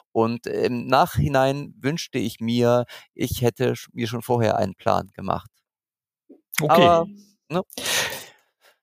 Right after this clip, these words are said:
Speaker 1: So.
Speaker 2: Dann ha-,
Speaker 1: <laughs>
Speaker 2: haben wir jetzt die Brücke geschlagen zu
Speaker 1: Genau.
Speaker 2: unserem Gesprächspartner
Speaker 1: Zu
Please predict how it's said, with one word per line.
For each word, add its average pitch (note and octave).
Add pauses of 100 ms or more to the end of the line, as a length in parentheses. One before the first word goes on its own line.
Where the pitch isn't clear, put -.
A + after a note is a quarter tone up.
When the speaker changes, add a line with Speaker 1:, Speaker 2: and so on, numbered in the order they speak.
(140)
Speaker 1:
So. C3
Speaker 2:
Dann C3 (880)
ha-, A#2+
Speaker 1:
<laughs> -
Speaker 2:
haben A#2
wir D3
jetzt D3
die D3+
Brücke E3+ (280)
geschlagen D3+
zu D3+
Speaker 1:
Genau. E3
Speaker 2:
unserem D#3
Gesprächspartner C#3
Speaker 1:
Zu F2